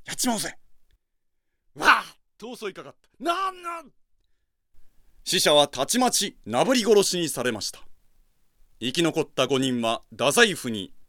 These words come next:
ついで鎌倉に送られました。さて、執権北条時宗の判断は。「斬れ！」。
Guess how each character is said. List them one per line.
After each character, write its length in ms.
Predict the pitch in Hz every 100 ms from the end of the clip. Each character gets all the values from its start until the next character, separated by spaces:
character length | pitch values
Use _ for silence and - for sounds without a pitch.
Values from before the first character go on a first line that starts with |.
| _ -
つ 140 | -
い 80 | 214
で 260 | 202 165 -
鎌 280 | - 190 254
倉 280 | - 214 196
に 220 | 196 185 -
送 260 | 139 143 147
ら 100 | 131
れ 80 |
ま 100 | 110 90
し 100 | -
た。 100 | - - - - -
さ 160 | - 196
て、 120 | - - -
執 200 | - - -
権 260 | 147 135
北 240 | - 202 170
条 320 | 131 117 110
時 280 | 107 117 269
宗 200 | 269 208
の 140 | 180
判 280 | - 165 139
断 200 | 107 98
は。 140 | - - - - - _ _ _ _ _ _ -
「斬 260 | - -
れ！」。 300 | 392 359 254